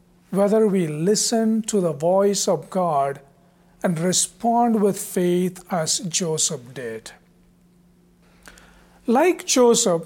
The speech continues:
we might be afraid, especially in these challenging times. To follow Joseph's example means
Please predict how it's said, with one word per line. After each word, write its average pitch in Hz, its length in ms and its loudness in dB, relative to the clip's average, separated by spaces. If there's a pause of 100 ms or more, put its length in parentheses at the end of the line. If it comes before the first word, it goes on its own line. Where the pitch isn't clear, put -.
(520)
we 254 160 2
might 240 300 4
be 226 120 4
afraid, 165 720 -2 (760)
especially 247 760 2
in 214 340 2
these 220 540 0
challenging 180 720 0
times. 120 720 -6 (1120)
To 240 120 2
follow 320 680 0
Joseph's 233 680 0
example 202 800 0
means 165 760 -2